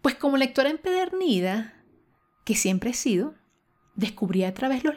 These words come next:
de los libros que mis miedos y mis creencias me tenían paralizada. Me tenían completamente desconectada de mi esencia.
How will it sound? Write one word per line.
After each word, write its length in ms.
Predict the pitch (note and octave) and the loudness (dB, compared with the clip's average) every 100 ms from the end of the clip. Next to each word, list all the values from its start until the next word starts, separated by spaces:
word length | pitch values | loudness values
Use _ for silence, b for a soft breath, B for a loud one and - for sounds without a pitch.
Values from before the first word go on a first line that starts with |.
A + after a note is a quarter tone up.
| - | -2
de 160 | G#3+ | 0
los 140 | D4 D4 | 2 4
libros 500 | G3 F#3 B3+ - - | 2 2 -2 -10 -14
que 120 | - F#3 | -6 -2
mis 140 | F3+ | 2
miedos 340 | F#3 C4+ F4 | 4 4 4
y 40 | B3+ | 4
mis 140 | F#3+ | 2
creencias 400 | - G#3+ D#4 A#3+ | 0 0 2 2
me 80 | G3 | 2
tenían 320 | F#3 G3+ C4 | 4 4 4
paralizada. 800 | F#3 E3 E3 - F3+ D#3+ D#3+ F3 _ _ _ _ - | 2 0 -2 -2 -2 -2 -4 -8 _ _ _ _ 0
Me 140 | G3+ | 2
tenían 380 | G3+ G3+ B3 D4+ | 4 4 4 2
completamente 960 | B3 A3 G#3 C#4+ D4+ D4+ D4+ C#4+ C4+ | 2 2 2 0 0 0 4 4 6
desconectada 720 | C#4+ C#4 - G#3 F3+ - F#3+ G3+ | 4 2 0 -2 -2 0 2 4
de 140 | A3+ | 4
mi 100 | F3+ | 2
esencia. 720 | F#3 - F3 E3+ - - E3 | 0 -4 -4 -4 -6 -10 -12